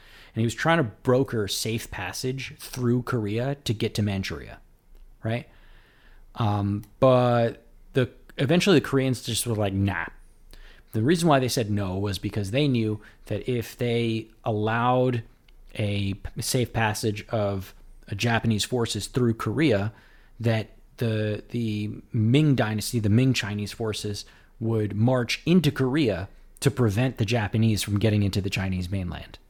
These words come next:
And they weren't trying to have their fucking home be, like, the battleground between these two powers. Um, and this actually pissed off Hideyoshi so much that he decided to invade Korea.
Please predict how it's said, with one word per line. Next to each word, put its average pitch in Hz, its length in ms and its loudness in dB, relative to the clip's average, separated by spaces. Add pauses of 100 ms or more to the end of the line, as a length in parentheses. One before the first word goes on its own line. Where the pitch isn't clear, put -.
(960)
And 95 220 0
they 113 100 8
weren't 117 260 10
trying 107 200 -2
to 98 40 0
have 98 280 -4
their 98 240 -2 (160)
fucking 98 560 -4 (140)
home 104 360 2
be, 98 180 -2
like, 90 260 -10
the - 60 -10
battleground 90 680 -8 (100)
between 113 320 -6
these 110 160 -4
two 110 160 -6
powers. 113 460 -8 (1300)
Um, 101 340 2 (400)
and 104 160 4
this 151 160 4
actually 143 220 6
pissed - 340 2
off 104 260 -4
Hideyoshi 101 460 -2
so 104 200 -2
much 101 260 -4
that 98 140 -4
he 110 100 0
decided 98 400 -2
to 92 120 -2
invade 90 300 -6
Korea. 98 360 -8